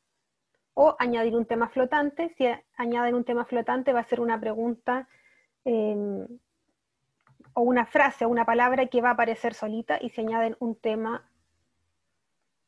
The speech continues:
va a aparecer relacionado con el tema central, que es la ética del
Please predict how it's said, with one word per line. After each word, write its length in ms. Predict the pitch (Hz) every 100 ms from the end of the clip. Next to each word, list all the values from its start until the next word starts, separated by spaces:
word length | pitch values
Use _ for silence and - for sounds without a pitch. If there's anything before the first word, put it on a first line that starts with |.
| _ _ _ _ _ _ _ - -
va 120 | 226
a 20 | 220
aparecer 460 | 226 220 - 233
relacionado 680 | 226 226 220 220 220 226 226
con 280 | - 247 247
el 160 | 233 220
tema 240 | 220 214
central, 520 | 214 208 - 226 240
que 280 | - 240 233 _ _ _ _ _ _
es 160 | 240 233 -
la 220 | 226 214
ética 540 | 214 - 208 220 208 -
del 460 | 226 220 214 214